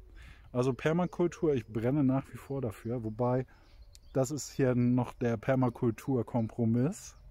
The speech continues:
eingegrenzt in Beetumrandung, aber letztendlich auch nicht eingegrenzt.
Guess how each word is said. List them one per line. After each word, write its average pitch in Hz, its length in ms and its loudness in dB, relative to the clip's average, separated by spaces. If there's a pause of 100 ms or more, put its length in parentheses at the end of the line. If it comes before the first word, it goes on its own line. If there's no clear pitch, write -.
eingegrenzt 131 840 0
in 117 280 0
Beetumrandung, 120 1000 0 (320)
aber 131 160 4
letztendlich 123 460 2
auch 127 100 0
nicht 170 220 0
eingegrenzt. 90 800 -8